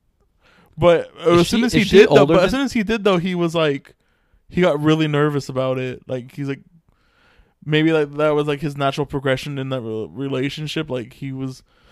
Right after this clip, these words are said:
Speaker 1: like, he was more into her emotionally
Speaker 2: Okay.
Speaker 1: or, um,
Speaker 2: Than physically?
Speaker 1: Yeah, than physically.
Speaker 2: Okay.
Speaker 1: Like, same thing with Takatsuki.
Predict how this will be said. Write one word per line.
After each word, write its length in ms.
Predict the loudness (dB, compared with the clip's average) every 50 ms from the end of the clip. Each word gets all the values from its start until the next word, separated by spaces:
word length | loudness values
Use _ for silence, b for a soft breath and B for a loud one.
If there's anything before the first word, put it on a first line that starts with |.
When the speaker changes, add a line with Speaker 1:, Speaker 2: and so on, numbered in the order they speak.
| b b b b
Speaker 1:
like, 120 | -2 -2
he 120 | 0 -2 -2
was 220 | -2 -4 -4 -4
more 320 | -4 -2 0 2 2 2 0
into 840 | 0 -2 -4 -6 -6 -8 -6 -4 -4 -2 -2 -4 -4 -6 -6 -8 -12 _ _ _ _ _ _ _ _ _ _
her 360 | 0 2 4 4 6 6 4
emotionally 1120 | 4 4 4 4 4 4 2 2 0 -4 -6 -6 -4 -2 -2 -2 -4 -4 -6 -8 -12 -14 -16 _ _ _ _ _ _ _ _ _ _ _ -18
Speaker 2:
Okay. 300 | -16 -14 -12 -12 -12 -8 -6
Speaker 1:
or, 540 | -4 -2 -2 -2 -4 -4 -6 -8 -12 -14 -16 -16 -12
um, 460 | -8 -6 -4 -4 -4 -6 -8 -12 -10 -8
Speaker 2:
Than 160 | -6 -6 -6
physically? 560 | -4 -6 -6 -4 -6 -8 -8 -8 -10 -8 -4 0
Speaker 1:
Yeah, 140 | 0 0
than 140 | 0 0 -4
physically. 640 | -4 -4 -4 -4 -6 -8 -10 -8 -8 -8 -8 -10 -12 -14 -16 -18
Speaker 2:
Okay. 260 | -14 -14 -14 -14 -14 -16 _ _ _ _ _ _ _ _ _ _ _ -6
Speaker 1:
Like, 160 | -6 -6 -4
same 200 | -4 -4 -4 -2
thing 140 | -4 -6 -6
with 200 | -6 -6 -6 -8
Takatsuki. 840 | -10 -10 -6 -4 -4 -4 -4 -8 -12 -18 -16 -12 -12 -10 -10 -12 -14